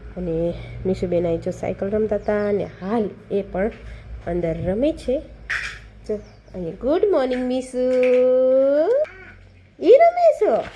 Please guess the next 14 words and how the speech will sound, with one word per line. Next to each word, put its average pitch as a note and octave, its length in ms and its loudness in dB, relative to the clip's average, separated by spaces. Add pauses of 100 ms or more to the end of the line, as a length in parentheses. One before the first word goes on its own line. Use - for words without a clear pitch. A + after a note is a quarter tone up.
(400)
એને B3+ 140 -2
શું A#4 200 4
કહેવાય? D4 500 2 (1160)
અહીંયા, B3 300 2
અહીંયા, A#3 300 0
મારી A3 200 -4
સામું C#4 260 -2
જોઈને D#4 180 0
બોલ. E4 260 0 (480)
છુક F4 60 -8
છુક - 240 -2
ગાડી. G#3+ 360 0 (360)
શું D#4+ 120 -8
કહેવાય? F4 420 0